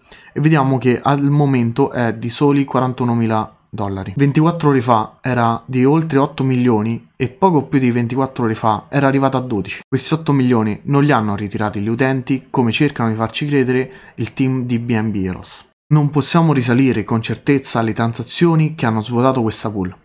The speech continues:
perché quelle transazioni erano delle transazioni interne allo smart contract. Infatti andando qui nelle transazioni interne e mettendo view all, vediamo che ci sono oltre centomila transazioni e nei record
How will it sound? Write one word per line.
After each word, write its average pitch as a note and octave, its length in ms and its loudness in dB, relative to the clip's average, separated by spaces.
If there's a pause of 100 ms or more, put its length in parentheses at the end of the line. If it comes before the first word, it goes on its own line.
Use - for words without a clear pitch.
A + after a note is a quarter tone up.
perché C#3+ 340 0
quelle D3+ 240 2
transazioni C3 640 0
erano A2+ 340 0
delle G#2+ 240 -4
transazioni A#2+ 580 -4
interne B2+ 520 0
allo A#2+ 140 0
smart G#2 380 -4
contract. F#2+ 540 -8 (280)
Infatti A2+ 340 -2
andando A#2+ 320 -2
qui A#2 160 -2
nelle F#2+ 240 -4
transazioni A#2 540 -4
interne G#2+ 580 -4 (100)
e C3 120 0
mettendo A#2 720 0
view C#3 320 2
all, A2+ 200 -2 (200)
vediamo D3 300 4
che C3 100 0
ci - 100 -6
sono C3+ 380 0
oltre D#3 320 2
centomila B2+ 520 -2
transazioni A#2 800 -2 (320)
e B2+ 120 -2
nei A#2+ 180 2
record C#3+ 840 0